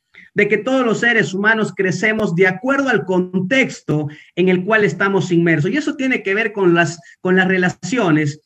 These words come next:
con las conversaciones que tienes, con quiénes conversas, a quiénes escuchas, con quiénes te juntas. ¿Qué tan grande hoy en día es tu compromiso para poder lograr resultados extraordinarios? ¿Cuánto desafío hay ahí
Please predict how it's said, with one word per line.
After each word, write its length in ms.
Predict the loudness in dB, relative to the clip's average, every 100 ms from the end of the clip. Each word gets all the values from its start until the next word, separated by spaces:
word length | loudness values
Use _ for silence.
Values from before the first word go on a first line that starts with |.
| _
con 140 | 0
las 160 | 2 2
conversaciones 880 | -2 0 0 -2 -4 -2 0 0 0
que 140 | -4
tienes, 480 | -4 0 2 2 -2 -2
con 160 | -2
quiénes 280 | 0 -2 -2
conversas, 680 | -2 -2 0 0 0 0 0
a 100 | -2
quiénes 260 | -4 -2 -2
escuchas, 540 | -4 -4 -4 -2 -2
con 200 | 0 0
quiénes 380 | 0 0 0 -2
te 120 | -6
juntas. 580 | -4 -2 -2 0 0 -2 -8 -20 -20 _
¿Qué 140 | -2
tan 260 | 2 2 2
grande 380 | 2 2 2 2
hoy 160 | 2
en 160 | 2 2
día 420 | -2 2 4 2 -2 -8 -2
es 140 | -2
tu 140 | -2
compromiso 680 | -4 -2 0 0 0 -2 -2
para 240 | 0 0
poder 380 | 0 2 2 2 -4 -4
lograr 360 | 2 4 4 4
resultados 680 | 2 2 2 4 2 2
extraordinarios? 960 | -2 -4 -2 0 4 4 6 4 2 0
¿Cuánto 380 | -2 -2 0 0
desafío 840 | 0 0 -2 -2 2 4 4 4
hay 200 | 4 2
ahí 420 | 2 2 0 0